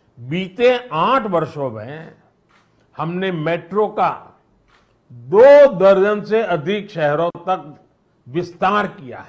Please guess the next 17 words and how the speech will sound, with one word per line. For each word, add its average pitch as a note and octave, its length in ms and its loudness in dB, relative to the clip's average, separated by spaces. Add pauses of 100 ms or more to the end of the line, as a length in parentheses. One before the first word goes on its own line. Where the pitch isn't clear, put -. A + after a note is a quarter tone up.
है। - 240 -20 (840)
आज E3+ 300 0 (960)
देश F3+ 440 -2
के G3+ 120 -2
अलग-अलग A3 600 -2
शहरों F#3+ 460 -4
में A2+ 260 -16 (840)
लगभग A#3+ 600 2
आठ A#3+ 260 2
सौ C4+ 420 6
किलोमीटर A3 720 -2
ट्रैक G3 480 -6
पर A3 80 -6
मेट्रो F3+ 440 -6
चल D#3+ 180 -8
रही B2+ 300 -12
है। A2+ 180 -20